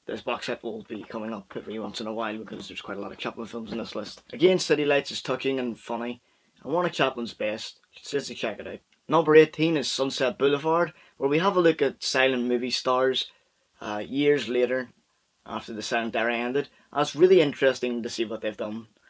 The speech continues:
I mean, even back then, we were seeing the obsession with the celebrity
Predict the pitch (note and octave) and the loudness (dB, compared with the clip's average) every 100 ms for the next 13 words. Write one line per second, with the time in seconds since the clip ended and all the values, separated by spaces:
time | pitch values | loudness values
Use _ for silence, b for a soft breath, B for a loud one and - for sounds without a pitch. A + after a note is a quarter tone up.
0 | b b B2 C3 D3 D3 B2+ C3 - A#2 | b b -4 0 0 0 0 0 0 -2
1 | A2+ B2 B2 A2+ - A#2 A#2+ A#2 A2+ - | 0 -2 -2 -2 -2 -4 -4 -4 -6 -6
2 | A2 - A#2+ - B2+ A#2+ A#2 - _ b | -8 -2 -2 -2 -4 -4 -6 -10 _ b
3 | b b _ A#2 B2 A#2+ A#2 A#2+ | b b _ -6 -2 0 0 0